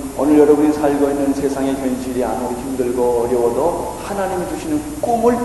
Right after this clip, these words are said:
잊지 마세요. 약속을 잊지 마세요. 그 하나님이 주시는 위대한 삶의 그 비전을 가지고 나갈 때 어떤 고통도 역경도 이겨낼 수 있을 줄로 믿습니다.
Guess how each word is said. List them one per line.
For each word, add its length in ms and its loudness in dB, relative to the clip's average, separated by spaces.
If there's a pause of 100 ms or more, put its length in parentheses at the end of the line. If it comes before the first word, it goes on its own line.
(120)
잊지 280 -4
마세요. 300 -6 (800)
약속을 720 6
잊지 220 6
마세요. 280 2 (1160)
그 760 8
하나님이 460 10
주시는 580 6
위대한 380 12
삶의 480 6 (380)
그 180 8
비전을 380 8
가지고 420 0 (320)
나갈 420 0
때 400 2 (360)
어떤 600 4
고통도 540 6
역경도 720 2 (200)
이겨낼 380 0
수 160 -6
있을 380 -6
줄로 320 -4 (160)
믿습니다. 560 -10